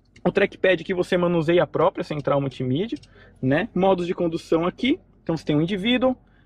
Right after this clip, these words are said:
né, o Comfort, o Sport, né, e o Sport Plus. Lembrando que ele abre o escapamento. Aqui a câmera, né, que você aciona na parte traseira. Então aí,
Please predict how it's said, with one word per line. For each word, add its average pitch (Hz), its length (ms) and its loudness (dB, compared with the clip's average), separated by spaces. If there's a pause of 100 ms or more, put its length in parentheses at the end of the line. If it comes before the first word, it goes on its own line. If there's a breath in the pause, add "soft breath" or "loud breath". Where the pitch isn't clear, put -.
(140 soft breath)
né, 165 240 0
o 143 120 2
Comfort, - 640 -4
o 180 100 -4
Sport, 151 540 0 (120)
né, - 300 -6
e - 40 -8
o 165 60 -2
Sport 139 360 -2
Plus. 151 340 -4 (160)
Lembrando 135 300 -2
que - 80 -6
ele 143 200 -2
abre 139 360 0 (240)
o - 20 -6
escapamento. 147 720 -2 (800 loud breath)
Aqui 151 340 -2
a 139 80 0
câmera, 135 500 -2 (560)
né, 131 200 -6
que 139 120 -12
você 131 280 -6
aciona 123 520 -6 (160)
na 131 140 -10
parte - 500 -8 (360)
traseira. 156 600 -2 (120)
Então 127 200 -8
aí, 143 280 -6